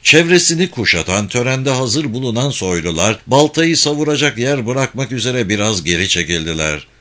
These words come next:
Huy bağırdı, "Ulu Baal, habercimizi kabul et." Ve balta havaya kalktı, öfkeyle hışırdayarak indi.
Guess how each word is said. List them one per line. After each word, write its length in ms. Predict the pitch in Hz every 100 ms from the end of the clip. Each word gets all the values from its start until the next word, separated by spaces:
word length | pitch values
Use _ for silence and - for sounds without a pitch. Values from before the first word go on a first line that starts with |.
| - - -
Huy 300 | 190 208 156
bağırdı, 680 | 107 98 82 80 82 78 71 - _ - - - - -
"Ulu 340 | 147 113 107
Baal, 460 | 95 87 82 76 76 - - _ -
habercimizi 760 | 165 135 135 110 131 113 107
kabul 480 | 110 104 90 110 98
et." 200 | 87 80 - - -
Ve 140 | - 165
balta 340 | 87 87 98
havaya 320 | 85 87 85
kalktı, 580 | 85 87 85 - 92 92 - -
öfkeyle 680 | - 113 - - 127 135 120
hışırdayarak 800 | 101 107 113 104 95 101 95 92
indi. 500 | 95 90 85 85 82